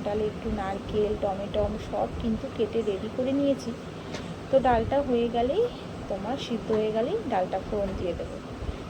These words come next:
এদিকে মাংসটা দেখো কষিয়ে নিচ্ছি, এখন মাংসগুলি দিয়ে দেবো। মশলাটা এখন কষিয়ে নিলাম, আর এই গ্যাসটাতে বসিয়ে দিয়েছি একটু তোমার, আহ, ছোলার ডাল যে ফোড়ন দেবো, একটু তোমার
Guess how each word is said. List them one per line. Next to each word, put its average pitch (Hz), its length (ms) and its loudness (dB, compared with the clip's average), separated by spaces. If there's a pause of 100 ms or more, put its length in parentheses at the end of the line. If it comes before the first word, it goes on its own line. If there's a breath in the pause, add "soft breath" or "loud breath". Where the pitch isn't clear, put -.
(160)
এদিকে 233 260 2
মাংসটা 226 520 2
দেখো 220 360 4 (140)
কষিয়ে 240 360 0
নিচ্ছি, 233 480 0
এখন 220 260 0
মাংসগুলি 214 680 -2
দিয়ে 220 180 2
দেবো। 220 220 4
মশলাটা 202 540 0
এখন 220 220 -2 (140)
কষিয়ে 247 340 4
নিলাম, 262 300 4 (520 loud breath)
আর 233 100 0
এই 262 160 4
গ্যাসটাতে 269 640 0
বসিয়ে 240 320 2
দিয়েছি 285 360 0
একটু 320 320 -2 (220)
তোমার, 208 260 -2
আহ, - 1080 -4
ছোলার 226 400 4
ডাল 214 220 0
যে 233 80 4 (140)
ফোড়ন 247 280 4
দেবো, 233 320 2 (260)
একটু 226 520 0
তোমার 214 220 -2